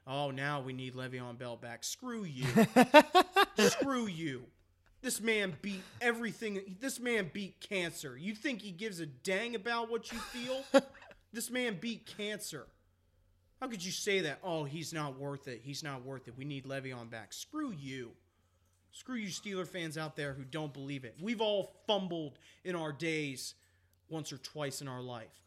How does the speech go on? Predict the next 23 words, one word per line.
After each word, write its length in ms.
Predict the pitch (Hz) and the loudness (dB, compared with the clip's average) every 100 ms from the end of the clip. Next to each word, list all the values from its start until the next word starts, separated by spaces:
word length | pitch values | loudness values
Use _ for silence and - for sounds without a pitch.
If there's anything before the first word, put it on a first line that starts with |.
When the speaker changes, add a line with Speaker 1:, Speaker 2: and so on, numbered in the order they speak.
| - | -2
Speaker 1:
We 140 | 165 | 0
all 180 | 165 156 | 2 0
have. 320 | 143 139 110 - - - | -2 -6 -6 -14 -20 0
Speaker 2:
Yeah, 220 | 190 180 156 | 4 4 6
that, 260 | 208 202 | 2 4
yeah, 140 | 202 202 220 - | 4 4 0 -2
whoever 440 | 269 330 349 320 | 0 0 0 -4
said 380 | - - 208 170 | -4 -2 -2 0
that, 240 | 180 175 170 - | -2 -2 -4 -10
yeah, 500 | 240 170 180 170 165 - - | -10 -4 -2 -2 -6 -8 -8
I, 200 | 262 226 190 | -2 -2 0
I 120 | 202 | 2
agree 340 | 196 160 165 156 | 2 0 -4 -6
totally 420 | - 170 156 156 | -6 -6 -4 -6
with 240 | 147 147 | -6 -8
him. 260 | 160 156 156 202 | -8 -10 -8 -2
Le'Veon 520 | 214 208 208 180 160 | 0 2 0 0 0
Bell 200 | 165 160 | -2 -2
can 200 | - 156 | -4 -8
just 320 | 147 151 - | -6 -8 -8
sit 200 | 170 170 | -10 -10
at 260 | 185 156 147 | -10 -10 -10
home 380 | - 160 156 156 | -10 -10 -8 -8